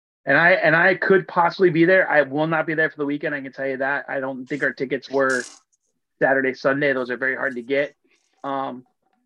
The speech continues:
the only reason I will not go is if they're practice round tickets, and I will hold off until the next time we get them. But I'm super excited. I, I can't wait for this weekend to see what happens. I'm also looking forward as we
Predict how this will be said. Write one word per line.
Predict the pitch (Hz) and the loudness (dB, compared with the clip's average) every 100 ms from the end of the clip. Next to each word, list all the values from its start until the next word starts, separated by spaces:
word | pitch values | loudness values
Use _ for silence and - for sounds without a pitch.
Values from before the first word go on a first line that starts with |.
| _ | _
the | 131 | -4
only | 143 151 | -2 0
reason | 139 | 0
I | 131 | -2
will | 120 151 | -2 -4
not | 165 160 | -2 -2
go | 196 | -2
is | 147 | -2
if | 127 | -6
they're | 127 | -10
practice | - 120 113 107 | -10 -14 -14 -16
round | 107 | -14
tickets, | 110 - - - - _ | -14 -16 -20 -20 -20 _
and | 135 117 | -8 -2
I | 117 | 0
will | 117 | 2
hold | 117 107 | 2 0
off | 104 - | -2 -6
until | 101 104 | -10 -8
the | 107 | -8
next | 104 - | -10 -12
time | 110 104 | -12 -10
we | |
get | 98 120 | -10 -10
them. | - - | -12 -16
But | 123 - - _ _ _ _ - | -14 -14 -16 _ _ _ _ -16
I'm | 139 | -6
super | - 165 170 | -2 0 0
excited. | - 156 147 147 131 147 - | 2 4 4 4 0 -6 -10
I, | 131 123 - | -6 -4 -4
I | 123 | -4
can't | - 139 | -2 0
wait | 135 120 | 0 0
for | 123 | -4
this | - | -4
weekend | 123 131 | -2 -2
to | 120 | -2
see | 139 | 2
what | 123 | 2
happens. | 123 123 120 113 | 2 0 -4 -6
I'm | 113 | -2
also | 123 - | -2 -2
looking | 120 120 110 | -4 -6 -6
forward | 127 123 | -2 -2
as | 117 110 | -2 -6
we | 113 110 | -10 -10